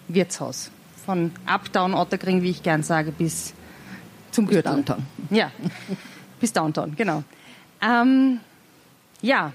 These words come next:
Speaker 1: und deshalb, ähm, standardmäßig fangen wir unsere Podcasts immer damit an, dass ich sage, Servus Fritzi.
Speaker 2: Servus Edith.
Speaker 1: Erzähl mir von Wien.
Speaker 2: Gerne.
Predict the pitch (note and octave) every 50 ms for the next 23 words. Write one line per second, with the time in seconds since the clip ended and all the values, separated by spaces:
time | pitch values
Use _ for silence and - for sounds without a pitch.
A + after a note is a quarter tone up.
0 | - - - - G3+ - G#3+ A3+ A#3 - C#4+ C4+ C4 A#3+ - B3+ A3+ G#3+ A3+ A3+
1 | A3+ A3+ A3+ A3+ - - _ - - - - - - F3+ - - - G#3 F3+ G#3
2 | C#4+ D4 A#3 A#3+ G#3+ A#3+ - - A3 - - A3 A3 A#3+ A#3 A3 G#3+ G#3+ G#3+ G#3+
3 | G#3+ - F#3+ G#3 - - - B3+ B3 B3 - - - A#3 A#3 A3 G3+ G3+ G3+ G3+
4 | G3 G3+ - E3+ F#3 A#3+ C4 B3 A3+ - A3 G#3+ - - - - - G3 F3 F3
5 | F3+ F#3 F#3 F3+ - - F#3+ F3 F3 G3 F#3+ - - - F#3+ - - - C4 D4+
6 | F4+ E4+ C#4+ - - - - - - - - - - D3+ C3+ C3 C#3 B2+ C3 B2
7 | D3 F#3 C4+ C#4+ - - - - - - - - - - - E3 E3+ - - -
8 | F#3 F#3 G3 F#3+ F3 - F#3+ F3+ A3 A#3+ D#3+ C3+ C#3 D3+ D3 D3+ - - D4 C#4+
9 | G#3+ D#3+ C#3+ C#3+